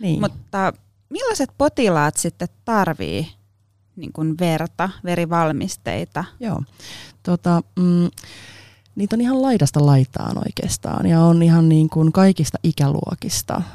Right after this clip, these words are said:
Speaker 1: Et lähtien ihan keskosista, ähm, synnyttäviin äiteihin ja, ja sit meillä on onnettomuuden uhrit tietenkin ja syöpäpotilaat on myöskin aika suuri ryhmä, jota näitä verivalmisteita saa.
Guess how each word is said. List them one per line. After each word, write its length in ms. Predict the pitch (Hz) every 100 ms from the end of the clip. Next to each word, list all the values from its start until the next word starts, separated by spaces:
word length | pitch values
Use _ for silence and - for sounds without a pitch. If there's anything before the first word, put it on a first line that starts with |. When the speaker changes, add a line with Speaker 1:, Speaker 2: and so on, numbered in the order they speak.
| -
Speaker 1:
Et 140 | 165
lähtien 480 | 175 175 - 165 156
ihan 240 | 156 156 151
keskosista, 880 | 180 - - 147 151 - - 147 143
ähm, 520 | - 147 139 139 143
synnyttäviin 920 | - 170 151 147 143 _ 139 139 139 151
äiteihin 880 | 147 143 - 143 139 131 143 143 139
ja, 220 | 131 135 - - - - -
ja 80 | 139
sit 200 | 143 151
meillä 180 | 139
on 60 | 139 156
onnettomuuden 760 | 151 156 - 165 156 156 156
uhrit 360 | 151 143 151 -
tietenkin 680 | - 143 143 147 143 143 151
ja 80 | 156
syöpäpotilaat 1080 | - 196 - 143 143 139 - 85 85 - -
on 80 |
myöskin 420 | 170 156 156 - -
aika 240 | - 147
suuri 340 | - 151 160
ryhmä, 340 | 160 175 - 185
jota 180 | 180 165
näitä 220 | 170 156
verivalmisteita 840 | 147 143 170 190 180 - 196 180
saa. 360 | - - 208